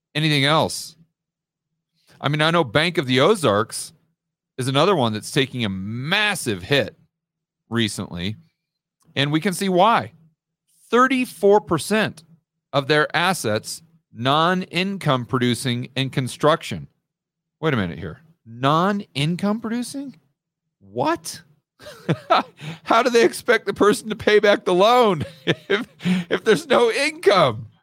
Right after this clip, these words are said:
I would assume these are short-term, like, bridge loans for people buying, like, a, a Kenny McElroy is an example, needs to borrow twenty million dollars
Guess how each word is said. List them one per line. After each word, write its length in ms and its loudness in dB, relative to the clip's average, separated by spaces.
I 120 2
would 80 2
assume 360 -2
these 180 -2
are 80 0
short-term, 640 0
like, 280 -2
bridge 300 2
loans 500 -8
for 160 0
people 360 0
buying, 580 0
like, 340 -2
a, 140 -6
a 60 -2
Kenny 280 -2
McElroy 460 -2
is 120 -10
an 60 -10
example, 500 -12
needs 260 -4
to 80 -8
borrow 440 4
twenty 260 -2
million 280 -2
dollars 540 -2